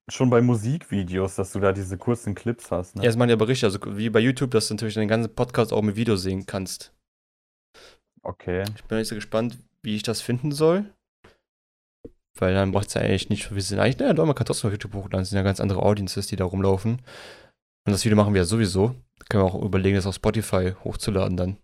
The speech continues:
Speaker 1: Ja, wir können das machen, aber allgemein finde ich das irgendwie, ja,
Speaker 2: Ja, die,
Speaker 1: komisch.
Speaker 2: ist halt die Frage, wer guckt denn auf Spotify Videos so eigentlich, ne? Das ist nicht so
Speaker 1: Ja.
Speaker 2: zielführend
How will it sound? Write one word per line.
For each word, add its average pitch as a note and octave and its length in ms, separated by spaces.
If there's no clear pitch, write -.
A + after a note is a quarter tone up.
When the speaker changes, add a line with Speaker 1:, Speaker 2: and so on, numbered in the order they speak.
Speaker 1:
Ja, A2+ 200
wir A2 80
können A#2 160
das A#2 180
machen, A2 300
aber F#2+ 240
allgemein G2 400
finde G2+ 200
ich F#2 80
das F#2+ 360
irgendwie, F#2 580
ja, E2 440
Speaker 2:
Ja, F2 60
die, G2+ 160
Speaker 1:
komisch. G#2 160
Speaker 2:
ist G#2+ 120
halt A2+ 100
die A2 60
Frage, B2+ 220
wer A2 100
guckt - 260
denn B2+ 80
auf A2+ 80
Spotify B2+ 460
Videos G#2+ 340
so F2+ 180
eigentlich, F2+ 440
ne? F#2+ 180
Das F#2+ 160
ist - 400
nicht G#2 140
so G2+ 640
Speaker 1:
Ja. F#2+ 440
Speaker 2:
zielführend F#2 880